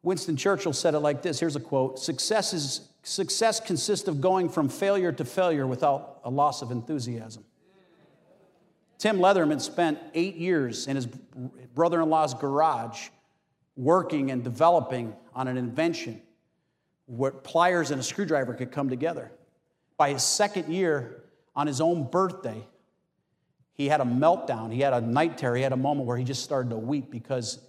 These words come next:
it wouldn't come together and nobody wanted his idea. But he continued to press on and persevere. He got back up, dusted himself off, stayed in the fight.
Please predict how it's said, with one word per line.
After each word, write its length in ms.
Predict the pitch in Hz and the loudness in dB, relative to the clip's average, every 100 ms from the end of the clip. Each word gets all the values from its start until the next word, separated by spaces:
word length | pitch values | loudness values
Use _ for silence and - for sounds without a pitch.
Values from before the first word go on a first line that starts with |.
| - | -12
it 100 | 160 | -6
wouldn't 340 | 139 170 196 160 | -2 -2 -4 -8
come 180 | 185 | -6
together 420 | 156 139 160 147 - | -4 0 0 0 -4
and 200 | 139 139 | -2 0
nobody 340 | 156 160 165 | 0 0 -2
wanted 320 | 147 143 139 | -2 -4 -4
his 220 | 123 123 120 | -4 -4 -6
idea. 420 | 117 117 117 117 _ _ _ _ _ _ _ _ _ _ _ _ - | -6 -8 -12 -14 _ _ _ _ _ _ _ _ _ _ _ _ -8
But 120 | 131 | -4
he 80 | 151 | -2
continued 920 | 147 123 - 185 156 123 - - - | -4 -4 -2 0 0 -2 -6 -16 -16
to 60 | 131 | -8
press 360 | - 151 - | 0 0 0
on 180 | 151 139 | -2 -2
and 100 | 120 | -2
persevere. 460 | 123 135 131 127 131 | -4 -6 -4 -4 -2
He 60 | |
got 240 | 113 143 151 | 0 0 2
back 240 | 190 185 | -2 0
up, 260 | 156 - 110 | -4 -4 -2
dusted 220 | 139 151 | -2 0
himself 340 | 165 - 175 | -4 -2 -2
off, 200 | 160 165 | -2 -2
stayed 260 | - 143 147 | -4 -2 -2
in 80 | 175 | -2
the 60 | |
fight. 340 | 165 160 156 | 0 2 2